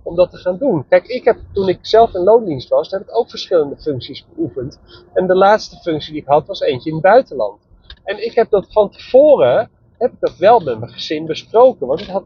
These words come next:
impact. Ik heb twee kinderen, ik heb een vriendin. Dus het had op ons allemaal impact. Dus ik vind het wel belangrijk dat mijn gezin daar iets van vindt.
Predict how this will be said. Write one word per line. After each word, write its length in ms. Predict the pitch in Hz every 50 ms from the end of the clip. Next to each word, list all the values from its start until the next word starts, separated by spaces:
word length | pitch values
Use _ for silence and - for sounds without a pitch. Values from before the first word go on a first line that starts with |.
| _ _
impact. 520 | - 240 262 247 - - 160 127 - -
Ik 60 | -
heb 140 | - 117 -
twee 240 | - - 123 127 -
kinderen, 580 | - - 214 220 233 233 233 233 233 233 - -
ik 140 | 151 -
heb 160 | - 117 - -
een 140 | 113 - - _
vriendin. 500 | - - 156 170 180 220 226 240 247 247 _ - - - - _ _ _ _ _
Dus 180 | - - - -
het 100 | 190 180
had 380 | 190 196 220 - - - - -
op 160 | - - -
ons 180 | 202 180 -
allemaal 400 | - 220 233 226 202 170 156 156
impact. 400 | - - 254 254 226 - 123 113
Dus 140 | - 151 -
ik 100 | 202 - _
vind 160 | - 226 214
het 100 | 202 170
wel 200 | 202 226 214 175
belangrijk 680 | 170 160 165 196 233 220 170 120 104 113 135 226 -
dat 120 | 196 180 -
mijn 180 | - 185 170 156
gezin 460 | - - - - 226 214 196 175 160
daar 180 | 156 135 131 147
iets 260 | 151 147 127 - -
van 200 | - 156 156 -
vindt. 480 | - - 220 156 123 180 208 - -